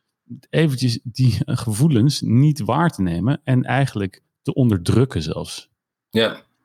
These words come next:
Speaker 2: en te
Speaker 1: Dus
Speaker 2: overroelen.
Speaker 1: en te overroelen. Maar wat je dan eigenlijk doet, is dan ze-, dan de, de, jouw lichaam die zegt iets tegen jou. M-,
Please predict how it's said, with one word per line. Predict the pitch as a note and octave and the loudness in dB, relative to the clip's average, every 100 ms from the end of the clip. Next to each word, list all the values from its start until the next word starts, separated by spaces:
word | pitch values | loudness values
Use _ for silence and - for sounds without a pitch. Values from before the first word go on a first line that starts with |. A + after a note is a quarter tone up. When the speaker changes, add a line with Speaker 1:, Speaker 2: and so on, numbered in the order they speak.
| _ | _
Speaker 2:
en | - G2+ | -4 -2
te | - | 0
Speaker 1:
Dus | |
Speaker 2:
overroelen. | A2+ A2+ - G#2+ F#2 - - _ _ _ _ | 2 2 2 2 2 0 -6 _ _ _ _
Speaker 1:
en | C3 | -2
te | C#3 - | -2 -2
overroelen. | B2 A2+ A2+ G#2 A2+ F#2 - - - _ _ - - | 0 2 2 4 2 2 -2 -10 -16 _ _ -20 -10
Maar | G2+ G#2 G#2+ | -2 0 0
wat | A#2 B2+ | -2 0
je | |
dan | C3 A#2+ | 0 2
eigenlijk | B2 - G2 F#2+ | 0 -2 -14 0
doet, | C#3 B2+ | 0 2
is | - G#2 | -2 0
dan | A2+ G2+ | 2 2
ze-, | A2 A2+ | 0 0
dan | G#2+ G#2 A#2 | 0 0 -2
de, | G2 F2+ - | -6 -6 -6
de, | - F2+ | -8 -6
jouw | G2 F#2 | -4 -2
lichaam | F#2 B2+ - D3+ | 2 0 4 2
die | G2 F2+ | 2 0
zegt | F2 G#2+ - - | 0 0 0 -4
iets | - - | -6 -4
tegen | F#2 F2+ - | -6 -4 -6
jou. | F2 D#2+ A2 _ _ _ _ | -6 -8 -12 _ _ _ _
M-, | G#2 | -20